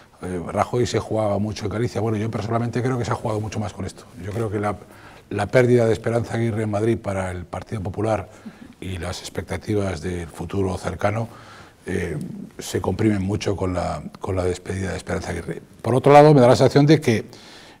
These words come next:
da dos mensajes muy claros. Uno, hace frío ya, ya hace frío dentro de la política, cosa que no ocurría hace tres o cuatro años. Segundo, los políticos, incluso los de pura raza, yo creo que,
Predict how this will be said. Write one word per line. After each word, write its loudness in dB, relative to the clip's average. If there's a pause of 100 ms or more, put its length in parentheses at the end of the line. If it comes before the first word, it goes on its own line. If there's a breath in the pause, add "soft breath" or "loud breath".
(160)
da 8
dos 6
mensajes 2
muy -4
claros. 0
Uno, 0 (680)
hace -4
frío 0
ya, -6 (180)
ya 4
hace 0
frío -2
dentro -6
de -10
la -12
política, -8 (340)
cosa -12
que -12
no -8
ocurría -10
hace -12
tres -10
o -12
cuatro -8
años. -8 (1120 loud breath)
Segundo, 6 (640)
los 2
políticos, 4
incluso -2
los -2
de -6
pura 0
raza, 0
yo -6
creo 0
que, -4